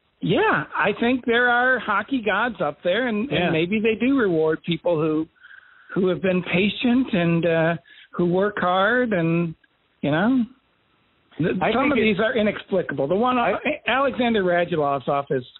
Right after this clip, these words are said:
Speaker 1: collarbone is my
Speaker 2: Yeah.
Speaker 1: favorite. <laughs>
Speaker 2: Yeah, the, well,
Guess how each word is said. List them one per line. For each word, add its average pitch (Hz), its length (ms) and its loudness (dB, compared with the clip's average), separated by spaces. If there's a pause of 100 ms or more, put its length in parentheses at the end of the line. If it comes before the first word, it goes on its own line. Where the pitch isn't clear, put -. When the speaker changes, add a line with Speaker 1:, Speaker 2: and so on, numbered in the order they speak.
Speaker 1:
collarbone 123 680 -4 (480)
is 147 180 0
my 143 120 2
Speaker 2:
Yeah. 160 160 2
Speaker 1:
favorite. 131 360 0 (380)
<laughs> - 100 -2
Speaker 2:
Yeah, 269 280 2 (180)
the, 240 80 -2 (120)
well, 277 180 2